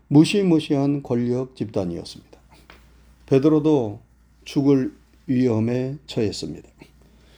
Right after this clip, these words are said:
공회원들이 베드로에게 위협하며 경고하며 말합니다. "앞으로는 어떤 경우에도 예수의 이름으로 말하거나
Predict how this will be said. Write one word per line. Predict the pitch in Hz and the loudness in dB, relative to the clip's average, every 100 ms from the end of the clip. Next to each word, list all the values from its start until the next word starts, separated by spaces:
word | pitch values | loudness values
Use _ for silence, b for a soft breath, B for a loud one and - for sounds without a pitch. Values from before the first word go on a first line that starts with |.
| b b b - | b b b -2
공회원들이 | 147 139 139 139 135 131 | 2 4 4 2 0 0
베드로에게 | 127 123 120 123 117 113 107 104 - _ | -2 -2 0 0 0 0 0 -4 -8 _
위협하며 | 135 131 139 135 135 135 135 135 151 - | 0 2 2 0 -4 -2 -2 -6 -12 -4
경고하며 | 131 139 151 160 135 151 156 | 2 2 2 0 0 0 0
말합니다. | 117 95 85 87 - - b b b b b | -2 -4 -8 -12 -18 -20 b b b b b
"앞으로는 | 123 - 120 113 107 | -6 -2 0 0 0
어떤 | 117 117 156 151 | -2 2 2 4
경우에도 | 143 151 151 151 165 120 - b b _ b b b 139 | 2 2 2 0 -4 -8 -14 b b _ b b b 6
예수의 | 139 151 175 165 160 | 6 6 4 4 4
이름으로 | 147 160 156 151 | 4 2 2 0
말하거나 | 135 156 180 180 170 120 | 0 0 -2 -2 -4 -8